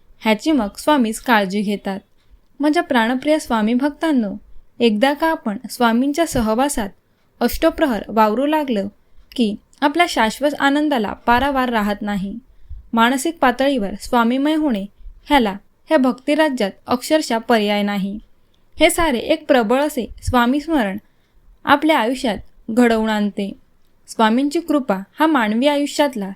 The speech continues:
सर्वोत्तम क्षण असतो. स्वामींची कृपा झाली की आपण चिंतामुक्त होतो, भयमुक्त होतो. स्वामींचे स्वर आपल्याला नित्य ऐकू येऊ लागतात की, "भिवू नकोस, मी तुझ्या पाठीशी आहे." तुम्हाला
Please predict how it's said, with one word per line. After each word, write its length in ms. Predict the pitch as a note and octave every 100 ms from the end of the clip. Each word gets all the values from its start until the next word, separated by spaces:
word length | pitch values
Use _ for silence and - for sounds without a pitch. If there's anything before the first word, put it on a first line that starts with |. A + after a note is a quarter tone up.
| -
सर्वोत्तम 640 | - B3 A3 B3+ C4 C#4+
क्षण 340 | C#4+ - A#3 G#3
असतो. 400 | G#3 - G3+ G3 _ _ _ _ _ _ -
स्वामींची 460 | B3 A3+ C4 D4+ F4
कृपा 360 | C4+ A3+ C4
झाली 320 | C#4 D4 G3 - -
की 60 |
आपण 320 | E4 E4 G3 - -
चिंतामुक्त 640 | B3+ A#3+ A#3 A3+ G3+ -
होतो, 440 | G#3+ G3+ - G3+ G3+ _ _ _ -
भयमुक्त 560 | A3+ B3+ D4+ C#4+ C4
होतो. 500 | A3 G#3 G3 G3+ G3 _ _ _ _ -
स्वामींचे 580 | - A#3 A#3+ C#4+ D4+ E4
स्वर 320 | C#4 G#3+ F#3+ -
आपल्याला 460 | A3 - C#4 A3 - B3
नित्य 300 | D4+ D4+ D4
ऐकू 340 | A3 G#3 B3
येऊ 240 | A#3 G#3
लागतात 460 | G#3 G3+ - G3+ F#3+ - - _ _ _ -
की, 80 | F4
"भिवू 280 | C#4 B3+
नकोस, 380 | D4 D4 G#3+ G3+ -
मी 100 | D4 D#4
तुझ्या 220 | D4 D#4
पाठीशी 520 | B3 A3 A3+ G3+ A3+
आहे." 300 | G#3 G3 G3 - _ - _ - -
तुम्हाला 420 | C#4+ D#4+ D4 G#3+